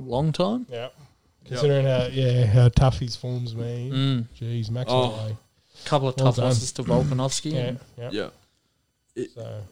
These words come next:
Speaker 3: just put an absolute beating in.
Speaker 1: Yeah.
Speaker 3: Like, one of the
Speaker 1: But
Speaker 3: more dominant performances.
Speaker 1: Yeah.
Speaker 3: Like, it, they did a really good job to go the distance.
Speaker 1: Yeah.
Speaker 3: But the
Speaker 1: I'm surprised
Speaker 3: beating
Speaker 1: it wasn't stopped at one stage.
Speaker 2: Oh, yeah.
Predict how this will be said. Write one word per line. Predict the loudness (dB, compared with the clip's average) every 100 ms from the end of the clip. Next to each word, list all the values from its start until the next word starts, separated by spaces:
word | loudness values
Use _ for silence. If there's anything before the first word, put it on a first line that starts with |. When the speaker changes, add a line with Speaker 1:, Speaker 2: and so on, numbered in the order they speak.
| _
Speaker 3:
just | 0 0 0 8
put | 10 10
an | 2 -4
absolute | -2 -2 0 0 6 6 6 2 _ _ _ _ _ _
beating | 4 4 2 0 0
in. | -2 -6 -10 _ _ -14
Speaker 1:
Yeah. | -10 -12 -14 _
Speaker 3:
Like, | 2 4
one | 4 4
of |
the | 6
Speaker 1:
But | 8
Speaker 3:
more | 6
dominant | 6 4 4 4 2
performances. | -2 0 -2 -2 -4 -6 -6 -12
Speaker 1:
Yeah. | -14 _ _ _ _ _ _ _ _ _ -6
Speaker 3:
Like, | -2 2
it, | 2 2 -8 -20 _ _ -6
they | -6
did | -2 -2
a |
really | 0 2 0
good | 0 0
job | 0 0
to | -4
go | -2
the | -2
distance. | -2 -2 -2 -6 -10 -14 -20 _
Speaker 1:
Yeah. | -6 -6 -6 -14 _ _ 2
Speaker 3:
But | 2 2 -6 -6
the | -2
Speaker 1:
I'm | 2 4
surprised | 6
Speaker 3:
beating | 6 6 2
Speaker 1:
it | -2
wasn't | -6 -6
stopped | -6 -4 -6 -8 -18
at |
one | -14 -14
stage. | -12 -12 -6
Speaker 2:
Oh, | 0 4
yeah. | 4 2